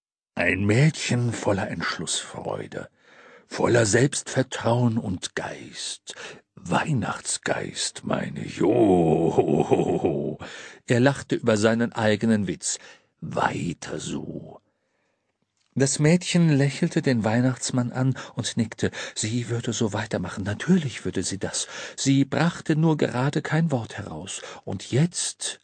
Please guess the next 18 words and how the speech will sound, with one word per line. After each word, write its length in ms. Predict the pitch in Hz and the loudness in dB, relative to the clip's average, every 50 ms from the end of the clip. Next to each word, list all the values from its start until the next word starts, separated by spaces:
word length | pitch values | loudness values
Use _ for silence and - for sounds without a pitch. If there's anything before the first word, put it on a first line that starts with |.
| _ - | _ 0
legte 320 | - - 156 - - - | 2 2 2 2 0 -2
der 160 | 170 160 151 - | 0 0 -2 -2
Weihnachtsmann 580 | 123 135 143 151 147 - - - - 160 165 | -2 -2 0 -2 -2 -4 -6 -4 0 0 0
seine 240 | 156 147 131 117 120 | 2 2 2 0 0
große, 460 | - 120 127 160 175 180 175 - 175 | 0 0 2 2 2 2 2 0 0
beruhigende 580 | 139 139 120 135 156 156 - 156 127 123 113 107 | 0 0 2 2 2 2 2 2 0 0 -2 0
Hand 240 | 120 123 139 143 - | -2 -2 -2 -2 -2
auf 240 | - 131 - - | -4 -6 -6 -8
Billys 400 | _ - 110 95 95 90 87 82 | _ -2 0 0 0 0 -2 -2
Schulter. 560 | - - - - 82 80 - - - - - - _ - - - _ _ _ _ _ _ _ _ | -4 -8 -6 -6 -6 -8 -8 -12 -14 -14 -14 -16 _ -20 -20 -20 _ _ _ _ _ _ _ _
Und, 760 | - - 90 87 92 95 104 110 127 147 143 - - - _ | 0 2 2 4 4 4 6 6 6 4 4 0 -8 -8 _
Billy? 520 | - 135 135 147 165 196 196 208 202 - _ _ _ _ _ _ _ _ _ _ _ _ _ _ _ | 0 2 4 6 6 6 6 4 2 -2 _ _ _ _ _ _ _ _ _ _ _ _ _ _ _
Du 180 | - 262 - - | -6 -2 0 2
heißt 420 | - - - - 147 147 - - | 2 2 4 4 4 2 4 4
doch 180 | 214 180 - - | 4 4 2 0
Billy. 560 | _ - - 85 76 78 76 73 73 71 - _ _ _ _ _ _ _ _ _ _ _ _ _ | _ 0 0 0 2 0 -2 -2 -2 -4 -6 _ _ _ _ _ _ _ _ _ _ _ _ _
Billy 340 | - 101 95 98 92 110 117 | -4 0 2 2 2 2 0
nickte. 460 | 113 113 107 - - - - - - | 0 -2 -4 -6 -12 -16 -16 -16 -18